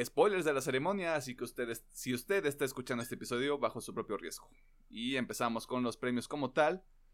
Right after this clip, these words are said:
ya que la lista de ganadores es, está variada, ¿eh? O sea, ya que tuve chance de revisar. Ah, y también hay una advertencia acá. Hay algunos premios que nos valieron chorizo. ¿Cómo cuáles? Los de esports.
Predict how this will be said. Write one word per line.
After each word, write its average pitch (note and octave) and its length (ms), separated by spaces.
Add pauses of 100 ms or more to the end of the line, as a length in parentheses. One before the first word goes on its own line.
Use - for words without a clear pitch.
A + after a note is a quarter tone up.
(160)
ya B2 220
que C#3+ 300
la A2+ 120
lista B2+ 360
de B2+ 320
ganadores A2+ 420
es, B2+ 400 (560)
está - 240
variada, E3 480
¿eh? C3 60
O F3 100
sea, B2 160
ya C#3 240
que D#3 560
tuve C3+ 200
chance D3 260
de C3+ 80
revisar. A#2 500 (600)
Ah, B2+ 300
y C3+ 60
también C3 280
hay C#3+ 80
una C#3+ 100
advertencia B2+ 400
acá. D3 360 (160)
Hay C3+ 240
algunos B2 280
premios A#2+ 240
que A2+ 80
nos G#2 80
valieron A2+ 320
chorizo. E3+ 580 (880)
¿Cómo F3 200
cuáles? G3 340
Los D3 180
de A#2+ 140
esports. - 500